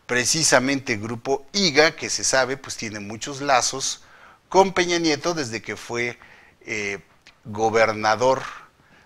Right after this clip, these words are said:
del Estado de México y la que ha sido, pues, eh, evidentemente favorecida por contratos de gobierno desde que era gobernador hasta, eh, ahora como administrador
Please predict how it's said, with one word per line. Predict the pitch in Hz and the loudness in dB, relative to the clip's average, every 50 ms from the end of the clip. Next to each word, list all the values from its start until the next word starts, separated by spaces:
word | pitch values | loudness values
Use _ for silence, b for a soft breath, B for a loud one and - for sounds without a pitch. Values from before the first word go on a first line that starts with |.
| b b _ | b b _
del | - 110 107 104 | -10 -10 -8 -8
Estado | 104 - - 123 123 117 110 | -8 -6 -2 0 0 0 0
de | 107 107 | -2 -4
México | 107 113 117 - - 131 127 - 131 131 | -6 -8 -10 -10 -12 -14 -10 -6 -6 -6
y | 113 | -4
la | 101 101 101 - | -4 -4 -6 -4
que | - 113 | -4 -4
ha | 110 | -4
sido, | - - 110 104 110 110 104 - - | -4 -4 -4 -4 -4 -6 -6 -8 -14
pues, | _ - 104 - - - - - - - | _ -12 -8 -6 -4 -4 -6 -8 -10 -16
eh, | 120 117 - - - - - - | -16 -16 -16 -16 -18 -18 -12 -8
evidentemente | 139 117 113 117 120 131 131 117 - 113 120 127 123 - 127 113 | -6 -4 -4 -2 -2 -2 -2 -2 -6 -6 -6 -6 -6 -6 -8 -8
favorecida | - - 117 107 98 101 107 107 104 98 - - 127 120 120 110 | -2 4 6 6 6 6 2 0 0 0 0 0 2 0 0 0
por | - 120 104 98 | -2 -6 -8 -8
contratos | - 113 104 101 - 123 123 117 - 120 107 98 | -8 -10 -10 -6 -4 -4 -4 -4 -4 -8 -8 -8
de | 107 | -6
gobierno | 98 104 104 110 120 117 113 117 110 | -6 -6 -4 -4 -6 -6 -6 -8 -8
desde | 101 104 135 139 120 120 117 104 | -4 -4 -4 -4 -4 -8 -8 -6
que | - 127 | -4 -2
era | 123 123 120 113 B B B B B B B B _ | 0 0 -2 -2 B B B B B B B B _
gobernador | - 107 104 104 104 117 127 127 123 117 117 113 127 131 - - - _ | -16 -8 -6 -4 -2 0 -2 0 0 -2 -2 0 -2 -2 -4 -4 -4 _
hasta, | 120 120 120 117 - - 131 135 143 - B B B B B B B B _ | 2 2 2 2 -2 -2 -4 -4 -4 -6 B B B B B B B B _
eh, | - 107 104 104 104 98 - - | -10 -8 -6 -4 -4 -6 -6 -2
ahora | - 110 110 107 113 113 113 117 117 117 - - _ _ _ _ _ _ _ _ _ _ | 0 2 2 4 2 4 2 2 0 0 -6 -16 _ _ _ _ _ _ _ _ _ _
como | _ - 113 110 110 113 113 113 - - _ _ _ _ _ _ _ _ _ _ _ _ _ | _ -4 -2 -2 -2 -2 -4 -6 -6 -10 _ _ _ _ _ _ _ _ _ _ _ _ _
administrador | 120 117 110 104 107 107 104 95 - - 107 104 101 95 104 104 101 - | -2 -2 0 -2 -6 -8 -8 -8 -8 -2 0 0 0 0 -2 -6 -8 -10